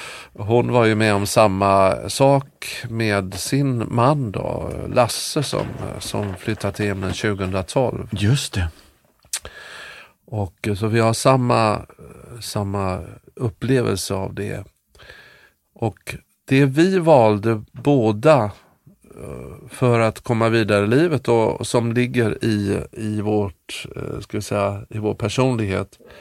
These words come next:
Speaker 1: det är att vi valde tacksamhet,
Speaker 2: Mm.
Speaker 1: eh, i det här sammanhanget. Tacksamhet över fyrtiotvå år tillsammans med Marianne, och Marie fick trettiotre år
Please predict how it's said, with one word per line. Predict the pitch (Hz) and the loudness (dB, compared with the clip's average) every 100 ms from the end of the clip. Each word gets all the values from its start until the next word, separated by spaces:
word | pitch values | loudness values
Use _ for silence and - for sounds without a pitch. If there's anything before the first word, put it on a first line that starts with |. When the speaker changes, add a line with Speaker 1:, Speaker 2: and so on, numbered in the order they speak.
| - - - - - | -20 -20 -20 -20 -6
Speaker 1:
det | 107 113 | 0 4
är | |
att | 107 95 - | 4 2 0
vi | 107 | 2
valde | 113 113 95 | 4 2 2
tacksamhet, | 92 - 135 - - 113 113 147 135 87 - - - - - | -2 -2 -2 -2 2 2 4 2 2 0 -8 -18 -18 -14 -2
Speaker 2:
Mm. | 104 92 92 - _ - | 2 2 -2 -10 _ -10
Speaker 1:
eh, | 104 92 90 - - - - | -6 -4 -4 -6 -12 -16 -10
i | 110 104 | -6 -4
det | 104 | -2
här | 98 92 | -2 -2
sammanhanget. | 92 95 92 92 90 95 - | -2 -4 -4 -6 -8 -10 0
Tacksamhet | 139 139 - 113 110 143 135 - | 0 0 -2 -2 0 0 0 -2
över | 107 101 101 98 - - _ | -2 0 -2 -6 -16 -20 _
fyrtiotvå | - 123 - - - - 143 123 | -4 -2 -2 -6 -6 0 2 0
år | |
tillsammans | - 98 101 95 95 - | -2 -6 -4 -4 -6 -8
med | 95 | -8
Marianne, | 90 85 95 107 110 110 101 | -8 -6 -6 -6 -6 -6 -6
och | 98 - - - - - - | -8 -12 -20 -20 -20 -20 -8
Marie | 98 104 101 110 107 | -4 0 0 -2 -4
fick | - - - | -6 -10 -6
trettiotre | - 98 - _ 101 98 92 90 - 104 120 | -2 -2 -4 _ -4 -2 -4 -6 -4 -2 -2
år | 131 123 117 | -2 -2 -4